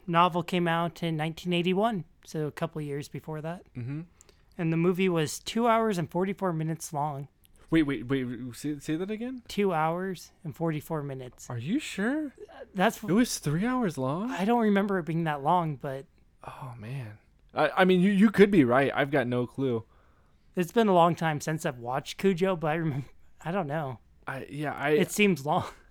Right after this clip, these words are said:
Speaker 2: It, it seems long, but I thought it was because the whole, uh, last act was pretty
Speaker 1: Yeah.
Speaker 2: claustrophobic. Um, so Cujo,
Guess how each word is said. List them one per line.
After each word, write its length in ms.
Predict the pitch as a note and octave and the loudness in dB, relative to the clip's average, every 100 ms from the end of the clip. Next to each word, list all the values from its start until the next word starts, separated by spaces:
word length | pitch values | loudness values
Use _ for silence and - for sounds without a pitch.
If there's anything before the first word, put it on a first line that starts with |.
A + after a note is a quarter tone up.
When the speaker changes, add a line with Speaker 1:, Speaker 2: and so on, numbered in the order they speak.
| _ _ - - | _ _ -20 0
Speaker 2:
It, 160 | F#3 G3 | 2 4
it 140 | G3 | 0
seems 480 | - - G#3 D4+ G#3 | 0 4 4 4 4
long, 340 | B2+ B2 C#3+ D#3 | 4 4 4 4
but 80 | C3+ | 2
I 60 | |
thought 160 | B2+ F3+ | 2 2
it 60 | E3 | 2
was 160 | C#3 | -2
because 320 | C#3 D#3 C#3 | -2 0 0
the 260 | B2 B2+ B2 - - - | 0 -2 -2 -8 -20 -20
whole, 720 | - D#3 D#3+ D#3 C#3 C3 B2 - | -2 4 6 6 6 2 -2 -6
uh, 100 | G2+ | -4
last 460 | C3 C3+ C#3+ - | 2 2 2 -2
act 480 | - A2 C#3+ D3+ - | -8 -4 -4 -6 -8
was 540 | A2+ A2 G#2+ - - - _ _ _ _ - | -6 -4 -6 -12 -18 -20 _ _ _ _ -2
pretty 160 | F3+ C#3 | 0 2
Speaker 1:
Yeah. 60 | B2 | 2
Speaker 2:
claustrophobic. 840 | C3+ B2+ A#2+ - C3 A#2 A2 - - _ - - _ _ - _ - | 2 2 -4 -2 -2 0 -4 -6 -18 _ -20 -20 _ _ -20 _ 0
Um, 440 | D#3+ D#3 C#3 A#2+ - _ _ _ _ _ _ - - _ | 2 2 0 -6 -12 _ _ _ _ _ _ -20 -20 _
so 680 | - - F#3+ F3+ E3+ D#3+ D3 - _ _ _ _ - | -8 0 4 6 6 4 2 -8 _ _ _ _ -16
Cujo, 720 | - B3+ C4 G3+ A3+ G#3 G#3+ | 0 4 4 4 2 2 -2